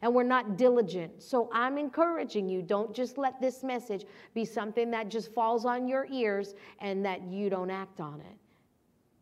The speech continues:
We're children of God and we do the word. Amen. Say, "I'm a doer. I'm a doer. I'm a doer of the word of God. I hear his word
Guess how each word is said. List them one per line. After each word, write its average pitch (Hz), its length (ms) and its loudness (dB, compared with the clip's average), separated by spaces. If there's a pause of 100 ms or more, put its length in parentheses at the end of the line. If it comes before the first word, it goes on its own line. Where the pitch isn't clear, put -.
(140)
We're 190 180 2
children 208 480 0
of 226 140 -4
God 165 340 0 (560)
and 170 180 -6
we 185 160 0
do 196 680 2 (240)
the 165 120 -2
word. 143 400 -6
Amen. 202 400 0
Say, 196 380 0
"I'm 269 320 10
a 277 60 4
doer. 285 640 0 (560)
I'm 233 420 4
a 294 60 6
doer. 170 640 0 (400)
I'm 190 280 2
a 175 60 -2
doer 269 560 2
of 190 220 -2
the 175 100 0
word 185 280 2
of 196 140 -2
God. 147 400 -4 (320)
I 165 180 -2
hear 302 420 2
his 294 320 0
word 165 400 0